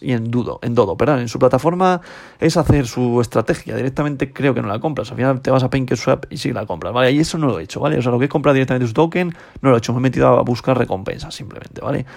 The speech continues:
Así que creo que, bueno, en su plataforma se podrá, evidentemente, en PancakeSwap y en Dodo, ¿vale?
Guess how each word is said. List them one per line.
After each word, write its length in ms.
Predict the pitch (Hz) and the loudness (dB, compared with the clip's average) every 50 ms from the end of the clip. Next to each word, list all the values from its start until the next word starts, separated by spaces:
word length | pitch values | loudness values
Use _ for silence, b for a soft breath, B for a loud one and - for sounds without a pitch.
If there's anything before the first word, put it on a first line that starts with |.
| B B B B B | B B B B B
Así 240 | B 117 113 127 117 | B -4 -2 0 0
que 120 | 110 120 | 0 0
creo 240 | 117 151 143 147 123 | 2 6 6 6 6
que, 80 | 117 113 | 6 4
bueno, 200 | 117 147 127 107 | 2 2 0 -2
en 40 | |
su 120 | - - 117 | -6 -6 -4
plataforma 400 | 110 101 - 107 123 127 120 113 | -4 -4 -4 -4 -4 -2 -2 -2
se 80 | 117 | -2
podrá, 240 | 104 110 113 131 143 | 0 0 0 0 0
evidentemente, 560 | 131 117 104 104 104 95 113 127 135 127 - | 0 -2 -4 -6 -6 -4 -4 -4 -4 -4 -4
en 100 | - 123 | -4 -4
PancakeSwap 600 | 113 127 117 117 120 120 - - 139 143 143 - - | -4 -6 -6 -6 -6 -6 -2 0 0 0 0 -4 -10
y 80 | 139 | -14
en 80 | 120 101 | -12 -10
Dodo, 260 | 92 85 98 - - 120 | -10 -8 -10 -10 -10 -10
¿vale? 240 | 117 131 139 156 - | -8 -6 -6 -6 -8